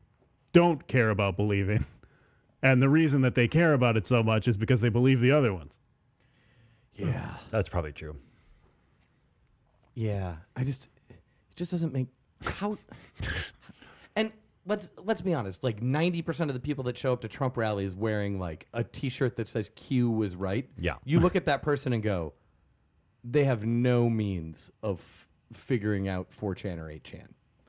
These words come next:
Speaker 3: <laughs>
Speaker 2: This is not a person that has been on a message board.
Speaker 3: Mm.
Speaker 2: This is not a person with access to the internet.
Speaker 3: Mm.
Speaker 2: But for some reason,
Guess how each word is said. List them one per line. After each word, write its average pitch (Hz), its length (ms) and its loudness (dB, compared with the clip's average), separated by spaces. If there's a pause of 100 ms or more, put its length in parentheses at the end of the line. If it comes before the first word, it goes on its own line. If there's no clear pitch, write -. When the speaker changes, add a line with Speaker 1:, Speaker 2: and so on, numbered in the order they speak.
Speaker 3:
<laughs> 92 200 0
Speaker 2:
This 160 140 4
is 160 140 4
not 156 160 6
a 139 40 0
person 139 380 2
that 120 120 2
has 117 260 2 (280)
been 160 220 6
on 143 160 4
a 127 80 4
message 113 480 -2
board. 87 360 2
Speaker 3:
Mm. 71 200 -2 (1000)
Speaker 2:
This 156 140 2
is 160 100 0
not 160 140 4
a 143 40 0
person 143 380 2
with 110 220 -2 (100)
access 143 420 0
to - 100 2
the 110 180 0
internet. 82 320 -6
Speaker 3:
Mm. 85 440 0 (1120)
Speaker 2:
But 131 180 -4
for 131 120 -12
some 247 300 2
reason, 127 460 0